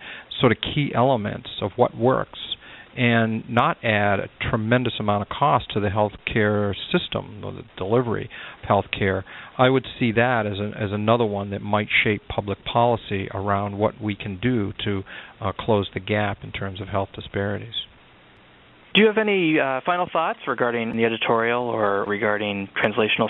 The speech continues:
Speaker 2: science as we move forward?
Speaker 1: Well, I think my parting, uh, views would be what I, uh, tried to emphasize at the end of the article, and, and that is that we have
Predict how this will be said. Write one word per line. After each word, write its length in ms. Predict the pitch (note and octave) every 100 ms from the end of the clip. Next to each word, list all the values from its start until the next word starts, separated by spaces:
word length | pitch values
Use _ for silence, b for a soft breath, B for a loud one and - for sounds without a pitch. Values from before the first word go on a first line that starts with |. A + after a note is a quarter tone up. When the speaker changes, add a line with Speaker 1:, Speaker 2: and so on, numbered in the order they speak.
| -
Speaker 2:
science 320 | G#2+ G#2+ A2
as 140 | A2 G2+ - -
we 80 | A#2
move 160 | A2 -
forward? 360 | A2 A2+ C3 - - - - B B B B B - -
Speaker 1:
Well, 140 | F3
I 100 | F3+
think 220 | F#3+ C4+ -
my 160 | F#3
parting, 600 | F#3 - F#3 E3 D3 C3+ C3
uh, 300 | C3 B2 A#2
views 420 | A2 C#3 C#3 A#2+
would 240 | B2+ A2 -
be 320 | B2+ B2 A#2+
what 460 | A#2 A#2+ C3 -
I, 440 | C3 B2+ B2 A#2+ A#2
uh, 140 | B2+ A#2+ -
tried 220 | D#3+ D#3+
to 80 | A#2+
emphasize 640 | B2+ B2 - C3 A#2 A2
at 100 | B2+ -
the 120 | B2
end 320 | C3+ C#3 C#3 A#2
of 300 | A2 G2+ G2+
the 100 | G#2+
article, 540 | G#2+ A#2 - G2 F#2+
and, 160 | G#2 -
and 220 | A2+ A#2
that 200 | A#2+ A#2+
is 220 | A#2 A2+ -
that 340 | A2 G#2+ G2+
we 120 | C3+ B2+
have 360 | C#3 B2+ A#2